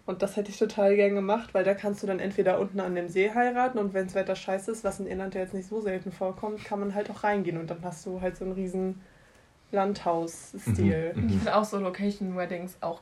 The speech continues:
Speaker 3: cool, wo dann alle noch so das Wochenende sozusagen
Speaker 1: Genau,
Speaker 3: anreisen müssen
Speaker 1: genau,
Speaker 3: und
Speaker 1: weil
Speaker 3: dann
Speaker 1: dann
Speaker 3: halt
Speaker 1: hätte
Speaker 3: es
Speaker 1: ich,
Speaker 3: eher so
Speaker 1: ja.
Speaker 3: noch mit Frühstück, noch mit dem und
Speaker 1: Genau,
Speaker 3: noch
Speaker 1: dann
Speaker 3: das.
Speaker 1: hätte ich nämlich gesagt, bitte keine Hochzeitsgeschenke, sondern einfach den Aufenthalt im Hotel bezahlen reicht. <laughs>
Speaker 3: Für
Speaker 1: Aber
Speaker 3: euch
Speaker 1: dann,
Speaker 3: selbst.
Speaker 1: <laughs> genau. Aber dann ist man halt,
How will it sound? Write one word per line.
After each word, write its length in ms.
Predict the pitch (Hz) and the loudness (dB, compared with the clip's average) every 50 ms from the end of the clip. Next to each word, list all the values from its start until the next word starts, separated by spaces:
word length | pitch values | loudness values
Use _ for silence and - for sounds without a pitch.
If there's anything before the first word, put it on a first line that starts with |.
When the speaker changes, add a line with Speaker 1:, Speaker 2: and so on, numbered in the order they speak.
| - - | -12 -10
Speaker 3:
cool, 160 | 185 160 165 170 | -8 -8 -6 -2
wo 60 | 170 | -2
dann 140 | 175 170 - | -2 -2 -2
alle 220 | - 196 190 190 | -2 -4 -2 -2
noch 160 | 190 180 180 180 | -2 -2 -4 -4
so 140 | - 196 180 | -4 -6 -6
das 120 | 185 - | -4 -4
Wochenende 420 | 190 190 - - 185 - 190 190 180 | -4 -4 -4 -4 -4 -4 -4 -4 -4
sozusagen 360 | 180 185 - - 294 285 277 | -4 -6 4 6 8 10 12
Speaker 1:
Genau, 120 | 269 240 | 12 12
Speaker 3:
anreisen 500 | 220 214 208 208 214 214 208 214 208 214 | 12 12 10 10 8 6 6 6 4 4
müssen 120 | 214 240 269 254 | 6 6 8 8
Speaker 1:
genau, 280 | 226 202 190 185 190 | 8 8 8 6 6
Speaker 3:
und 100 | 190 196 | 6 8
Speaker 1:
weil 140 | 208 214 208 | 10 10 12
Speaker 3:
dann 120 | 202 202 202 | 12 10 8
Speaker 1:
dann 80 | 233 233 | 8 6
Speaker 3:
halt 80 | 226 | 6
Speaker 1:
hätte 80 | 202 - | 4 2
Speaker 3:
es 100 | - - | 0 2
Speaker 1:
ich, 60 | 185 | 4
Speaker 3:
eher 160 | 202 202 190 185 | 4 4 4 4
so 280 | 190 190 185 185 185 233 | 2 0 2 2 4 6
Speaker 1:
ja. 140 | 220 202 | 8 8
Speaker 3:
noch 140 | 190 214 226 | 8 8 6
mit 100 | 208 202 | 4 0
Frühstück, 440 | - - 220 208 208 - - 196 190 | 0 0 0 0 0 -2 -2 -2 0
noch 120 | 208 214 | 2 2
mit 200 | 214 220 214 208 202 | 2 2 0 -2 -2
dem 240 | 190 180 180 180 190 | -2 -2 0 0 6
und 60 | 208 | 6
Speaker 1:
Genau, 180 | 233 226 196 185 | 8 8 8 6
Speaker 3:
noch 40 | 175 | 6
Speaker 1:
dann 100 | 175 185 | 6 6
Speaker 3:
das. 80 | 208 214 | 8 8
Speaker 1:
hätte 80 | 208 208 | 6 6
ich 60 | - | 6
nämlich 180 | 233 220 208 208 | 4 4 4 4
gesagt, 320 | - 208 190 208 208 202 - | 2 4 6 6 6 4 2
bitte 180 | 208 - 208 | -2 -4 -2
keine 240 | 208 214 208 196 196 | 0 2 2 4 4
Hochzeitsgeschenke, 680 | 196 202 - 247 233 233 - 233 - 247 233 233 233 214 | 2 2 4 2 2 2 -2 -4 -2 0 2 2 2 2
sondern 260 | 196 202 196 196 190 | 2 2 2 2 2
einfach 320 | - 208 202 - - 214 202 - - - - - - - - - - - - - - | 0 0 -2 0 -2 -4 -4 -6 -10 -18 -20 -20 -20 -20 -20 -20 -20 -20 -20 -2 0
den 80 | 214 - | 0 2
Aufenthalt 400 | - 185 180 208 202 202 190 175 | 4 2 2 2 2 2 4 4
im 80 | 190 190 | 4 4
Hotel 280 | 185 180 - 190 175 | 2 2 4 2 2
bezahlen 460 | 170 170 160 - 175 160 156 160 165 | 2 0 -2 -2 -2 -2 0 -2 -2
reicht. 560 | 165 - 160 147 151 156 - - - - - 269 285 - - 277 - - 285 - | 0 0 0 0 2 0 0 -2 -4 -2 0 2 2 2 0 -4 2 4 4 4
<laughs> 420 | - - - - - - - - | 4 2 0 -2 0 2 2 4
Speaker 3:
Für 120 | - 208 202 | 6 6 8
Speaker 1:
Aber 100 | 208 214 | 8 8
Speaker 3:
euch 60 | 202 | 8
Speaker 1:
dann, 100 | 247 - | 6 6
Speaker 3:
selbst. 480 | - 139 135 139 - 208 - - - - | 6 2 0 -2 -4 -8 -10 -4 4 6
Speaker 1:
<laughs> 200 | 277 - - - | 8 8 10 10
genau. 260 | 269 - - - - - - - - - - - - | 8 8 6 2 -2 -6 -10 -12 -12 -12 -12 0 4
Aber 120 | 202 196 | 4 6
dann 140 | 190 190 196 | 6 4 2
ist 140 | 214 233 240 | 0 0 0
man 180 | 220 208 208 | 0 0 0
halt, 220 | 208 214 214 208 | 0 -2 -2 -2